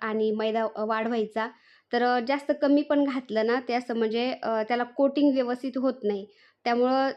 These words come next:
आपलं सोयाबीन किती आहे ना, त्यानुसार घालायचं. मस्त असं कोटिंग झालं पाहिजे, थोडंसं जास्त झालं तरी पण चालतं, काही हरकत नाही. पण त्याला कोटिंग व्यवस्थित झाली नाही ना मैद्याची आणि कॉर्नफ्लॉवरची, नुसतं सोयाबीनच लागतं मग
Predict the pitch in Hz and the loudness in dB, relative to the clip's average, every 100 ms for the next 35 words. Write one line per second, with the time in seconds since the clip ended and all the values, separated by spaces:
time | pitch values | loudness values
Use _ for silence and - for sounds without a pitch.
0 | - 240 269 269 247 226 254 247 240 277 | -4 -2 -2 0 0 2 0 -2 -6 -4
1 | 277 226 226 233 226 233 220 214 240 202 | -2 -2 -2 0 0 0 -4 -4 -4 -2
2 | 202 220 226 226 - 233 247 247 226 226 | -2 -2 -2 -4 -6 -6 -4 0 0 0
3 | 233 240 220 208 214 214 220 220 214 220 | -2 -2 -2 -2 -4 -4 -4 -6 -4 -4
4 | 226 226 233 220 202 208 220 277 277 254 | -4 -6 -10 -6 -6 -4 2 2 2 0
5 | 214 214 214 254 226 214 208 208 214 - | -2 -4 -4 -2 -2 -4 -4 -2 -2 -6
6 | - - - 262 294 302 302 302 294 302 | -20 -16 -2 2 2 0 0 -2 2 2
7 | 294 302 302 240 240 226 262 269 233 226 | 4 2 0 -6 -4 0 0 0 0 0
8 | 214 214 233 220 214 214 220 254 220 202 | 0 -2 -4 -4 -2 -2 -2 -4 -2 -4
9 | 202 226 240 240 220 254 220 208 226 240 | -4 -2 -2 -2 -4 0 0 0 -2 -2
10 | 240 240 220 214 | -6 -6 -2 0